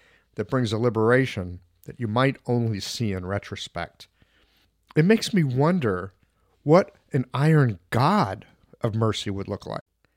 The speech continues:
feel like. How would that image and energy change men's hearts and make us more reliable in the way that is in line with the masculine energies of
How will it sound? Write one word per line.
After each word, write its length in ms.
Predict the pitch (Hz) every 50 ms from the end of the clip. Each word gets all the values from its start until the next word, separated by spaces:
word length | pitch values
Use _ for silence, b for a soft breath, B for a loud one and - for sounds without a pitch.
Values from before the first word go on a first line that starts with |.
| _ _ _ _
feel 440 | _ - - - - 175 160 147
like. 280 | 135 117 95 98 104 - _ _ _ _ _ _ _ b b b b b b
How 220 | b - - 190
would 160 | 214 208 170
that 260 | 135 139 135 - - -
image 260 | 123 117 123 107 -
and 300 | 110 - 107 98 95 - -
energy 580 | 117 101 98 101 101 92 - - 95 92 95 - b b b b b b b
change 400 | - - - 156 156 147 120 120
men's 280 | 135 135 123 113 104
hearts 500 | - - - 147 143 131 - - - - b b b b b b b b _
and 140 | 160 165 190
make 200 | 262 339 - -
us 160 | - - -
more 200 | 151 151 165 160
reliable 760 | 139 120 110 104 101 107 110 117 113 101 - 90 92 - _ b b b b b b
in 120 | 135 123
the 60 | 123
way 180 | 120 127 127 127
that 160 | 127 127 117
is 120 | 113 101
in 160 | 98 107 107 110
line 320 | 120 120 123 127 127 123
with 160 | 120 110 -
the 80 | - 110
masculine 560 | 110 120 123 123 - - - 131 120 113 117
energies 520 | - 131 123 120 110 - 123 117 107 98
of 180 | 104 101 90 -